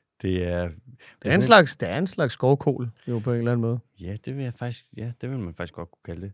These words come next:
Speaker 2: Ja.
Speaker 1: Nu, det er sådan noget biologisk medicin, vi bevæger os ind i her, Bondo.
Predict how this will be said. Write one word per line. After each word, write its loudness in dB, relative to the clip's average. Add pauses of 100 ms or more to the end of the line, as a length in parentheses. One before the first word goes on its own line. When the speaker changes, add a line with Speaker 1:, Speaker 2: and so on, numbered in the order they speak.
(140)
Speaker 2:
Ja. -10 (240)
Speaker 1:
Nu, -6
det -10
er -4
sådan -4
noget -4
biologisk -6
medicin, -10
vi -8
bevæger -10
os -12
ind -8
i -8
her, -8
Bondo. -10